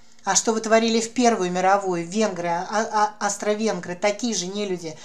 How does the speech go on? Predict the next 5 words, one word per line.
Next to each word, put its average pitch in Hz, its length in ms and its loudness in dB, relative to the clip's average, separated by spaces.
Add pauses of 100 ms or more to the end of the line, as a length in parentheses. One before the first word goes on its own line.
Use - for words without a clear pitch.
(160)
когда 214 320 2
уничтожили, 220 880 0 (180)
это 220 220 0
была 226 220 2
информация 220 760 0